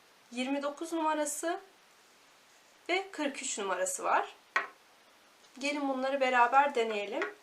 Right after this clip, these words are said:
Almak isteyenler için fikir olur, almak istemeyenler için de fikir olur. İlk olarak yirmi numaralı rujdan başlayalım.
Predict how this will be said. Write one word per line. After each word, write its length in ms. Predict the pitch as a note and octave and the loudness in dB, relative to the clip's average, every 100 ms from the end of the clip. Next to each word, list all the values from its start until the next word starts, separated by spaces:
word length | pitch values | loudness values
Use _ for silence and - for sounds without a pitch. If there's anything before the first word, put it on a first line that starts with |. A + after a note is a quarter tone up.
| - | 4
Almak 340 | C#4 C#4 F#3+ | 4 4 -2
isteyenler 520 | - - B3+ B3 A#3+ | -4 0 0 0 -4
için 280 | A3+ - A3 | -4 -6 -8
fikir 300 | A3 C4+ - | -10 -12 -6
olur, 300 | D#4 C4 D#4+ - - - - - | -6 -4 -6 -8 -20 -20 -8 8
almak 340 | D#4+ D#4+ D4 | 10 10 6
istemeyenler 600 | - - B3 A#3 A3 G#3+ | 0 -2 0 0 0 -2
için 280 | G#3 - G#3 | -4 -6 -6
de 60 | E3+ | -8
fikir 260 | G3 - | -10 -10
olur. 240 | F#3+ - G3+ - - - - - - - - - - - - - - - - - - - - - - - - | -6 -6 -8 -14 -20 -20 -20 -20 -20 -20 -20 -20 -20 -20 -20 -20 -20 -20 -20 -20 -20 -20 -20 -20 -20 -20 -12
İlk 220 | C#4+ D4 | -10 0
olarak 500 | C#4+ A#3 A#3 D#4 - | 2 4 4 2 -2
yirmi 240 | B3+ A#3+ A#3+ | -8 -6 -4
numaralı 440 | A#3 A3+ G#3+ G#3+ | -2 0 0 0
rujdan 440 | G#3+ G#3 A3 G#3+ | -4 -4 -2 0
başlayalım. 680 | G3 G3 - G3 F#3+ G3+ C#4+ | -2 -4 -8 -10 -10 -10 -12